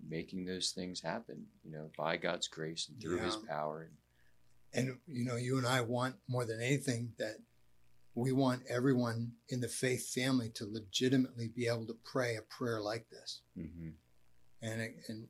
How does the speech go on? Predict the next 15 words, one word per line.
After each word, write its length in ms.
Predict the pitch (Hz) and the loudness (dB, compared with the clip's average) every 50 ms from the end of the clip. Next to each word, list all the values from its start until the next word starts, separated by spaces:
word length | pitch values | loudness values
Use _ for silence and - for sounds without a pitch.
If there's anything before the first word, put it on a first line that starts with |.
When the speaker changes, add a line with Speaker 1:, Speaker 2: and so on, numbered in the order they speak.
| - | -10
Speaker 2:
as 160 | - 110 104 110 | -8 -4 0 2
I 120 | 113 131 | 4 4
said, 460 | 131 - - 135 120 113 107 98 - 135 | 6 6 6 4 4 0 0 -4 -8 -8
uh, 300 | 123 110 110 107 104 107 107 - - _ _ _ - - - - - | -8 -6 -6 -8 -8 -10 -12 -18 -20 _ _ _ -20 -20 -20 -14 -12
back 400 | 165 143 120 113 120 113 - - | -10 -8 0 2 2 2 2 0
on 100 | 113 107 | 0 2
Sunday, 540 | - - - 131 127 127 113 107 107 110 107 | 4 4 6 6 6 6 6 4 0 -2 -4
one 160 | 113 120 123 | -2 0 0
of 80 | 123 110 | 2 4
the 60 | 104 | 6
strange 680 | - - - - - 127 117 135 131 131 131 123 - | 6 6 6 6 4 2 4 6 6 6 6 4 2
responses 720 | 123 117 - - - - 117 127 156 165 - - 120 110 - | 2 2 2 2 2 2 2 2 4 4 4 2 2 0 0
to 100 | - 120 | -2 -2
this 320 | 110 107 107 107 - - - | -2 -2 0 0 0 0 0
is 320 | 113 113 110 107 - - | -2 -4 -4 -4 -6 -8